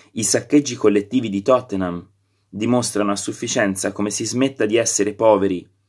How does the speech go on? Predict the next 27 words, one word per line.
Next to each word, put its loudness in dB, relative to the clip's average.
nel -2
momento -2
in -2
cui -2
ci -6
si -4
comincia -4
a -2
organizzare. -6
C'è 0
una 2
considerevole 0
differenza -4
tra -6
una 0
massa 2
di -8
poveri 0
e 0
una 2
massa 0
di -4
poveri 2
determinati -4
ad -6
agire -6
insieme. -8